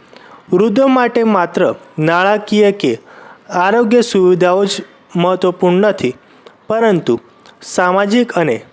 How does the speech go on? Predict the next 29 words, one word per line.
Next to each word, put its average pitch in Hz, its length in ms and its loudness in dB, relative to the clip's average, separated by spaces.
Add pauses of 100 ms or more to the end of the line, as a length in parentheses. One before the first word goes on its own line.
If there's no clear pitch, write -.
(120)
માનસિક 185 500 -2
ટેકો 151 300 0
પણ 170 220 -2 (120)
એટલો 185 340 0
જ 170 100 -4
મહત્વપૂર્ણ 139 580 -2 (360)
છે. - 240 -4 (800)
ઘણા 190 320 2
રાજ્યોએ 180 600 2 (420)
વૃદ્ધોને 208 440 2
મફત 180 480 -2
કાનૂની 175 400 0
સલાહ 160 360 0 (140)
આપવામાં 147 440 -2 (420)
આવી 156 300 0
રહી 180 220 2
છે. 185 240 -4 (180)
વૃદ્ધાવસ્થામાં 226 800 2
વધુ 175 240 2
સારી 175 360 -2
સુવિધાઓ 160 640 0 (220)
અને 147 260 0 (120)
સલાહો 196 480 0
સેવાઓ 165 460 0
પૂરી 165 340 0
પાડવામાં 151 720 -2
આવી 135 200 0
રહી 131 180 0
છે. 165 260 -4